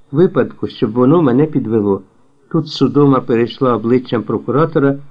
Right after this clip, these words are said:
і він коротко потер руки. "Слухаю", покірно озвався гість. Устав, випростався і раптом запитав суворо: "Так заріжуть, Ігемоне?" "Так",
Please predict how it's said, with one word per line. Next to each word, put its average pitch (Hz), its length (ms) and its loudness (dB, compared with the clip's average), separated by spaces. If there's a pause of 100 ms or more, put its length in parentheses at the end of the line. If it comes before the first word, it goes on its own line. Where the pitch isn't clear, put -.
(200)
і 131 80 -6
він 135 220 2
коротко 143 500 -2
потер 120 420 -4 (120)
руки. 107 360 -2 (960)
"Слухаю", 123 720 0 (100)
покірно 143 420 0
озвався 127 480 0
гість. 113 440 -6 (480)
Устав, 139 460 -2
випростався 139 880 -2 (220)
і 123 100 -2
раптом 139 380 -2
запитав 123 520 -4
суворо: 110 500 0 (1040)
"Так 143 220 -2
заріжуть, 160 600 0
Ігемоне?" 110 480 0 (600)
"Так", 135 200 -2